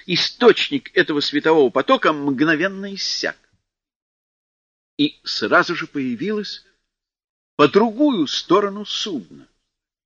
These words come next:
не то обойдя его, не то проскользнув под его корпусом. Каждую секунду могло произойти роковое столкновение.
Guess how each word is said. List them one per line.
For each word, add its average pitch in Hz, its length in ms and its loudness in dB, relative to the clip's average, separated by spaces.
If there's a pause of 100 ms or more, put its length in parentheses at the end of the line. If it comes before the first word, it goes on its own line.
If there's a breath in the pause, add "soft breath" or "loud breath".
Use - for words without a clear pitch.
(200)
не 139 100 2
то 196 140 6
обойдя 127 580 2
его, 165 300 -2 (500)
не 175 120 2
то 208 100 6
проскользнув 185 880 2
под 190 180 2
его 196 260 -2
корпусом. - 600 -2 (1300)
Каждую 120 400 -4
секунду 139 480 -8
могло 117 240 -6
произойти 113 540 -6
роковое 139 400 -4
столкновение. 147 720 -12